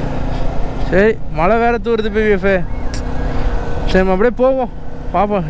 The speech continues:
ஏதாவது ஒரு நமக்கு கடவுள் இருக்கார், கடவுள் தான் நம்மளை பார்த்து பத்திரமா அழைச்சிட்டு போகணும். மழை தூருதுங்க வேற. நம்ம ஒரு வழியா பார்த்தீங்கன்னா சோலையார் டேம் வந்துட்டோங்க.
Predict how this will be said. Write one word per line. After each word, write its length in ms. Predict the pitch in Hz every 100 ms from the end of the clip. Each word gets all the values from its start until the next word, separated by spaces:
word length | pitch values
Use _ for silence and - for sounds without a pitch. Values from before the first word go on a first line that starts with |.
| 151
ஏதாவது 360 | 143 156 175
ஒரு 440 | 185 185 185 180 175
நமக்கு 320 | 165 160 156
கடவுள் 300 | 170 214 220
இருக்கார், 300 | 190 196 208 - -
கடவுள் 260 | 156 165 175
தான் 160 | 190
நம்மளை 160 | 190 185
பார்த்து 260 | 165 185 185
பத்திரமா 340 | 175 175 185 180
அழைச்சிட்டு 220 | 180 -
போகணும். 240 | 170 170 - - - - - - - - - - - - - -
மழை 200 | 170 233 233
தூருதுங்க 200 | 269 269
வேற. 460 | 262 254 247 254
நம்ம 160 | 240 226
ஒரு 140 | 226
வழியா 120 | 254
பார்த்தீங்கன்னா 280 | 247 240 254
சோலையார் 380 | 254 254 269 269
டேம் 220 | 247 240
வந்துட்டோங்க. 500 | 233 233 240 233 226